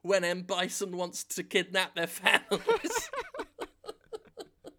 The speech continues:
Hey, just catching up. How was Christmas? M. Bison wants to kidnap your kids. Jesus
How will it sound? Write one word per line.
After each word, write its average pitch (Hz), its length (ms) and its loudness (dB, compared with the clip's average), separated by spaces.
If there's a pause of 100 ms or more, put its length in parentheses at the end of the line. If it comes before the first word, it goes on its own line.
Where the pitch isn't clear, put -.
(1000)
Hey, 415 240 8
just 339 240 -2
catching 294 500 4
up. 254 280 6
How 254 220 2
was 294 140 -6
Christmas? 220 800 0
M. 240 160 0
Bison 226 360 0
wants 214 200 -8
to - 60 -16
kidnap 214 440 0
your 202 80 -18
kids. 196 640 2 (1200)
Jesus - 840 -6